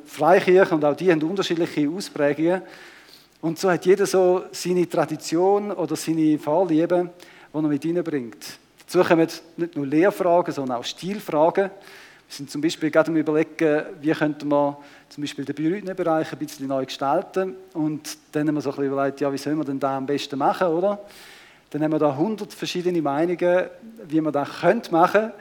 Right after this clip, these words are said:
Und jetzt ist die Frage, ja, auf wer nehmen wir da Rücksicht? Sagen wir einfach, ja, das ist der Geschmack von der Gemeindeleitung, der setzt sich jetzt da durch. Oder sagen wir, nein, wir setzen da voll möglichst auf junge Leute, weil wir wollen ja auch in Zukunft noch irgendwie Menschen erreichen,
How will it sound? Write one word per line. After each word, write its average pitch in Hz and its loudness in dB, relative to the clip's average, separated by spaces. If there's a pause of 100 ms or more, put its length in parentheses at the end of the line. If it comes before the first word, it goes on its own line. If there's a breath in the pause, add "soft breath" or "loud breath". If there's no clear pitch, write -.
(360 loud breath)
Und 135 -12
jetzt 165 2
ist 147 -10
die - -20
Frage, 147 0
ja, 147 6
auf 147 -4
wer 170 2
nehmen 147 -4
wir 139 -2
da 135 0
Rücksicht? 196 -6
Sagen 139 -6
wir 135 -2
einfach, 127 -8
ja, 139 0 (120)
das 135 -6
ist - -16
der 139 -16
Geschmack 143 -6
von - -12
der 131 -12
Gemeindeleitung, 180 -2
der 151 -2
setzt 143 -8
sich - -12
jetzt - -12
da 139 -2
durch. 190 2 (800 loud breath)
Oder 160 4
sagen 151 0
wir, 139 -4
nein, 156 4
wir 165 0
setzen 156 -2
da 147 0
voll 170 0
möglichst 165 -4
auf 143 -10
junge 208 0
Leute, 185 2
weil 156 -2
wir 151 -2
wollen 143 -2
ja 139 -2
auch 131 -2
in 131 -8
Zukunft 175 -4
noch 147 4
irgendwie 143 0
Menschen 147 -4
erreichen, 135 -2